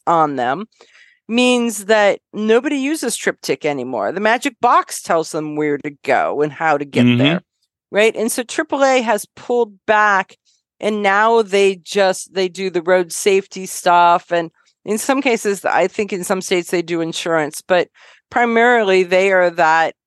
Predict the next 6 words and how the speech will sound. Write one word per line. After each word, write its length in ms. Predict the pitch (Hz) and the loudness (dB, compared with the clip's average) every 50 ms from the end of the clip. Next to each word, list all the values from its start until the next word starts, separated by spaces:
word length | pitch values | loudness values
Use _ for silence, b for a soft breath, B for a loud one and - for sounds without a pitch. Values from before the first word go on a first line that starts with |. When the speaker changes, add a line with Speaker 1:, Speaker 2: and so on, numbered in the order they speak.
| _ _ - - - _ | _ _ -18 -18 -16 _
Speaker 1:
road 280 | 180 185 180 175 175 170 | -2 0 0 0 0 -2
hazard 680 | 156 - 190 180 180 180 175 - 180 180 180 175 165 165 | -4 -2 0 2 2 0 0 -4 -6 -6 -6 -6 -6 -6
insurance 580 | 170 165 170 - - - 156 156 151 160 - | -8 -8 -8 -8 -6 -4 -4 -4 -4 -6 -10
stu-, 280 | - - - _ - - - _ - | -14 -18 -8 _ -4 -4 -4 _ -12
stuff. 440 | - - - - 160 135 110 - _ b b b b b b b b b _ _ _ _ _ _ _ _ _ _ _ _ _ _ - | -14 -14 -2 0 0 0 0 -2 _ b b b b b b b b b _ _ _ _ _ _ _ _ _ _ _ _ _ _ 0
But 280 | 269 262 247 185 - | 0 2 2 0 -2